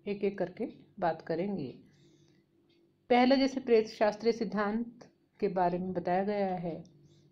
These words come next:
जैसा कि इसके नाम से स्पष्ट होता है कि प्रेत, आत्मा,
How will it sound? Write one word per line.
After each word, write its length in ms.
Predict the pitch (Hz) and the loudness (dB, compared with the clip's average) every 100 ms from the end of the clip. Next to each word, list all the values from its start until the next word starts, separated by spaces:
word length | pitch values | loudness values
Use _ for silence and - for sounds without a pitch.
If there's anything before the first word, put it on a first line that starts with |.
| _ | _
जैसा 260 | 202 247 294 | 0 2 4
कि 100 | 294 | 2
इसके 160 | 302 | 2
नाम 280 | 262 208 190 | 2 4 2
से 300 | 196 247 226 | 0 -2 -2
स्पष्ट 420 | 220 - 277 285 | -2 0 0 0
होता 220 | 185 175 196 | -6 -2 0
है 460 | 214 185 160 175 - _ _ _ _ _ - | 2 0 0 -6 -16 _ _ _ _ _ 0
कि 400 | 277 302 311 - _ _ | 4 6 4 -4 _ _
प्रेत, 360 | 233 208 160 - - _ _ _ _ - | 4 6 4 -4 -20 _ _ _ _ -2
आत्मा, 720 | 202 185 180 175 143 - | 0 0 -2 -2 -4 -8